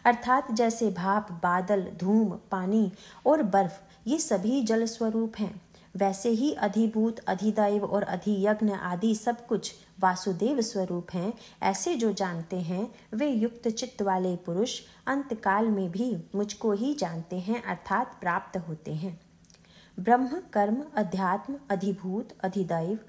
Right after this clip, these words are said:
अधियज्ञ और भगवत प्राप्ति, इन दोनों श्लोकों में भगवान की शरण होकर जरा और मरण से छूटने के लिए यत्न करने वालों का वर्णन आया है।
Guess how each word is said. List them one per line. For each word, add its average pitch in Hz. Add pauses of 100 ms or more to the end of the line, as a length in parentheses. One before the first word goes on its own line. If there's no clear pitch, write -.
(260)
अधियज्ञ 202 (180)
और 247
भगवत 190
प्राप्ति, - (920)
इन 208
दोनों 175
श्लोकों 247
में 185 (240)
भगवान 220
की 262
शरण 214
होकर 226 (320)
जरा 208
और 247
मरण 214
से 240
छूटने 202
के 214
लिए 190
यत्न 196
करने 185
वालों 165
का 226
वर्णन 185
आया 160
है। 165